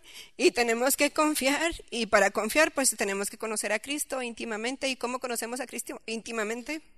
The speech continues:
Con el tiempo y a través de su palabra y de nuestro tiempo en comunión con Él,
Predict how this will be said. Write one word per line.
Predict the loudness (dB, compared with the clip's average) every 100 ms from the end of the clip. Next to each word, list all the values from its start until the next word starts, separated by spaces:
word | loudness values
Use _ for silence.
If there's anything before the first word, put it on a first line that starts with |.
| _ _ _ _ _ _ -20 -20 -20 -20 _ _
Con | -4 -2
el | -2 -4
tiempo | -6 -6 -6 -8 -8
y | -8
a | -4
través | -2 0
de | 0
su | -2
palabra | -2 -2 -2 -4 -4 -4
y |
de | -4 -4
nuestro | -4 -4 -6 -6
tiempo | -8 -8 -8
en | -8
comunión | -6 -6 -6
con | -6 -10
Él, | -10